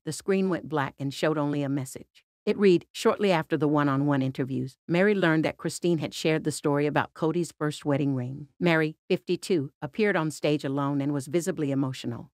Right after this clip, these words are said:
She shook her head as she held back tears, occasionally closing her eyes. I am extremely frustrated right now," she began. A furious Mary continued, "After we did the taping for the one-on-on interviews with Suki,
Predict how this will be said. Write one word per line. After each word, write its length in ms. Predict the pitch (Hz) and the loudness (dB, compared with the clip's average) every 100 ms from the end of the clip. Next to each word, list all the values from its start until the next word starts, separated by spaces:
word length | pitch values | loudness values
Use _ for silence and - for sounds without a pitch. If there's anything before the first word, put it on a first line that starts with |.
| _ | _
She 120 | - 196 | -4 0
shook 220 | - 233 | 0 2
her 100 | 185 | 2
head 220 | 185 165 | 4 2
as 80 | 143 | 0
she 160 | - | 0
held 260 | 139 143 139 | 0 0 2
back 240 | 147 - | 0 -2
tears, 400 | - 139 127 131 - | -4 -4 -4 -8 -12
occasionally 560 | 143 - 196 185 175 160 | -16 2 2 4 0 0
closing 460 | - 156 139 143 | 0 -2 0 0
her 160 | 131 131 | 0 -4
eyes. 420 | 123 123 - - _ - | -6 -10 -18 -20 _ 0
I 100 | 180 | 2
am 120 | 170 | 2
extremely 460 | - - 208 196 | -2 -4 0 0
frustrated 600 | 151 - 185 - 156 147 | 0 -2 -4 0 0 0
right 240 | 135 135 - | -2 -4 -4
now," 260 | 139 135 - | -6 -6 -10
she 160 | - 170 | -8 -4
began. 540 | 147 135 123 139 135 _ | -4 -2 -4 -6 -14 _
A 60 | 180 | -10
furious 500 | - 247 254 226 - | -2 0 2 0 0
Mary 260 | 180 165 | 2 2
continued, 640 | 147 151 139 180 147 131 - _ | 0 -2 -2 0 0 -2 -6 _
"After 260 | 160 - 156 | -6 -4 -2
we 140 | 147 | 0
did 160 | 151 143 | -2 -2
the 80 | |
taping 400 | 139 170 147 165 | -2 -4 -2 -4
for 100 | 151 | -2
the 100 | 143 | -2
one-on-on 500 | 139 143 143 143 135 | 0 0 0 -2 -2
interviews 500 | 131 135 131 143 139 | -4 -6 -4 -4 -4
with 100 | 165 | -6
Suki, 440 | - - 156 - | -10 -6 -6 -6